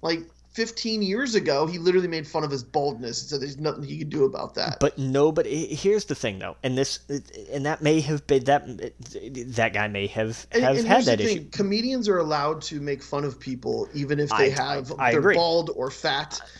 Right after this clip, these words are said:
Speaker 2: I
Speaker 1: or,
Speaker 2: agree.
Speaker 1: like, that's the history of comedians.
Speaker 2: I completely agree,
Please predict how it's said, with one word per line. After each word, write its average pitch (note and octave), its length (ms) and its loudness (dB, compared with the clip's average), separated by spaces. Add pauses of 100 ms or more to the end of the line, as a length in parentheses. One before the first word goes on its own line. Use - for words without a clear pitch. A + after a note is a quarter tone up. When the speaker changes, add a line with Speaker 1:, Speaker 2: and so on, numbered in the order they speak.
Speaker 2:
I G#2+ 140 2
Speaker 1:
or, D#3+ 160 6
Speaker 2:
agree. D#3 100 4
Speaker 1:
like, D#3 360 -4
that's E3+ 220 -4
the F3+ 120 -2
history D#3 400 -6
of C3+ 140 -6
comedians. C3 500 -8
Speaker 2:
I C3 120 2
completely F3+ 500 2
agree, D#3+ 260 2